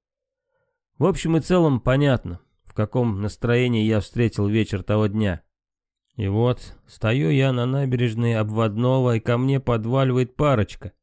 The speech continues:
Один бомж бомжом, как мне с первого взгляда показалось, в каком-то засаленном рабочем комбезе. И второй студенчик-очкастик с голодными глазами.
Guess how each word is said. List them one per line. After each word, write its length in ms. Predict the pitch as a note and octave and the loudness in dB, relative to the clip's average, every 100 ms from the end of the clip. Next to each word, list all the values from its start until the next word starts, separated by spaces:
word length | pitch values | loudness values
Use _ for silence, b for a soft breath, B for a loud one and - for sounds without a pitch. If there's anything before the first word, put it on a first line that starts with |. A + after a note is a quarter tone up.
| _ _ _ _ _ - | _ _ _ _ _ -8
Один 520 | G2 G2+ C3 F3+ D3+ - | -6 -4 0 0 -2 -6
бомж 380 | B2 A#2 A#2+ A2 | -4 0 0 0
бомжом, 640 | A2 A#2+ A#2 G2+ A#2+ A2+ F#2 _ _ | 0 0 0 0 0 0 -4 _ _
как 260 | - G2+ - | -8 -8 -4
мне 140 | A2+ | -4
с 60 | G#2 | -4
первого 360 | - A2+ A2 G#2 | -2 0 0 0
взгляда 420 | G2 A2 A2 G2+ | -2 0 0 -2
показалось, 680 | - A2+ G#2+ G#2+ G#2 F#2 - _ _ _ _ _ _ _ _ _ | -6 -2 0 2 0 -2 -10 _ _ _ _ _ _ _ _ _
в 40 | - | -6
каком-то 380 | B2+ C#3+ A2 G#2 | -2 -2 -2 -2
засаленном 640 | B2+ A#2+ D3+ B2+ A2 A2 | -2 0 0 2 2 0
рабочем 500 | A#2 A#2+ A#2 G#2+ G2+ | 0 0 -2 -2 -2
комбезе. 600 | A#2+ B2 A#2+ A2+ F2 - _ _ _ _ _ _ | -2 0 0 0 -2 -10 _ _ _ _ _ _
И 100 | - | -10
второй 480 | G#2+ - E3 F#3 C3 | -6 -2 2 2 2
студенчик-очкастик 1300 | - - A2 B2 A2+ - A#2+ - - C#3+ - - - | 0 -4 -2 -2 -2 -2 -4 -4 -2 -2 -2 -8 -16
с 140 | - | -8
голодными 480 | A2+ A#2 A#2+ G2 G#2 | 0 2 2 0 -4
глазами. 560 | G#2 A#2 A2+ G#2 F2 | 0 0 0 -2 -4